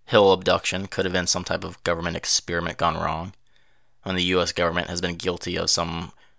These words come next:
really shady stuff in the past, such as secretly exposing civilians and soldiers to syphilis and malaria to basically use them as human guinea pigs without their knowledge. Another big example would be Project M K Ultra,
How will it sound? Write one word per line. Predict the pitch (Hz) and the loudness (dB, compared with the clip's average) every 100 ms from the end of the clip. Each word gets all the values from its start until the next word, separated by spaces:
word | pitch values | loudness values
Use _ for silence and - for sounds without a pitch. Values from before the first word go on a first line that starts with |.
| - - | -14 2
really | 95 90 87 | 4 6 4
shady | - 95 85 | 2 0 0
stuff | - - 90 - | 0 2 0 -2
in | 85 | -8
the | 80 | 0
past, | 90 87 98 - - - - - _ _ - | 2 2 0 -4 -8 -14 -20 -20 _ _ -4
such | 98 95 | 0 0
as | 90 87 | 0 0
secretly | - 90 85 90 | 0 0 0 -2
exposing | 85 - 90 87 87 87 90 | 0 0 0 -2 -4 -6 -4
civilians | 98 90 95 87 90 | 2 6 6 4 0
and | 95 | 0
soldiers | 90 90 85 92 92 - | 2 2 2 0 -4 -4
to | - 87 87 - | -4 -4 -4 0
syphilis | - 98 90 82 87 | 2 2 2 0 0
and | |
malaria | 82 82 90 85 92 | -2 2 2 2 -2
to | 92 90 | -6 -4
basically | 95 - 92 87 | -2 -2 -2 -6
use | 85 85 | -6 -6
them | 87 | -4
as | 87 - - - _ | -2 -2 -4 -10 _
human | - 101 90 82 | -6 -2 -2 0
guinea | 95 87 | 0 0
pigs | 90 90 | -4 -4
without | 82 87 | -2 -2
their | - | -2
knowledge. | 82 92 92 98 - - _ - - _ - - | -2 -2 -2 -4 -8 -12 _ -20 -20 _ -20 -6
Another | 98 92 92 | 0 0 0
big | 92 92 | -2 -2
example | 90 98 92 95 92 | 0 2 2 0 -2
would | 90 | 0
be | 90 87 | 0 -2
Project | - - 90 87 - - | 0 6 6 6 -2 -6
M | 90 | -4
K | - 85 101 | 0 0 2
Ultra, | 104 - - - | 0 -2 -8 -10